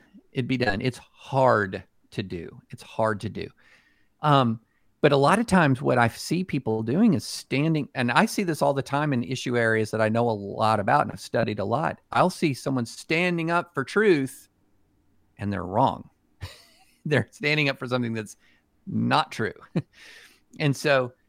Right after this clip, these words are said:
one of the things that I urge people to do is read the best expression of the opposing side's point of view. Don't,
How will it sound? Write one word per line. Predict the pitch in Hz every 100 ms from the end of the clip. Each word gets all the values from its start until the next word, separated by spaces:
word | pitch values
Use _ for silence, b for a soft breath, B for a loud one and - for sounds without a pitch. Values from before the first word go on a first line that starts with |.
| _ -
one | 143 180
of | 190
the | 160
things | 143 127 117
that | 117
I | 127 131
urge | 117 113 -
people | 101 -
to | 98
do | 95 98 95 95 - -
is | 98 95 -
read | 110 113 143 139 117 101
the |
best | 98 110 - 170
expression | - - 127 - 127
of | 117
the | 110
opposing | - 107 110 107
side's | - 98 92
point | - 98
of | 90
view. | - - _ _ _ _ - _ _ _ _ _ _ _ _ _ _ _ _
Don't, | 156 208